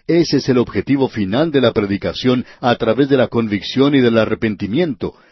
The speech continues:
que la salvación pueda llegar al hombre y a la mujer y que pueda traer mucho gozo a sus corazones. Así ocurrió con el eunuco etíope.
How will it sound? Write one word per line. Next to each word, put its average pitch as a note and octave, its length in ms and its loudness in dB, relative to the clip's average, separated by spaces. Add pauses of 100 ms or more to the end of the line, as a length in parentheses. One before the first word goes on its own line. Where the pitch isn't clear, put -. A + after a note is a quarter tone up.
(180)
que D3+ 120 2
la C#3 100 2
salvación B2 640 0
pueda C#3+ 300 2
llegar G#2+ 320 0
al F#2+ 100 0
hombre B2 320 2
y G#2 80 0
a G2+ 60 0
la F#2 80 -2
mujer F2 440 -2 (440)
y C3 100 4
que C3+ 100 0
pueda F3 280 4
traer A#2 320 2
mucho D3+ 580 0
gozo D3+ 380 2
a B2+ 60 -2
sus A#2+ 180 -6
corazones. F#2 720 -4 (640)
Así A2+ 240 0
ocurrió D#3 500 2
con D3+ 160 -2
el A2 140 2
eunuco A2+ 500 2
etíope. A2+ 560 -2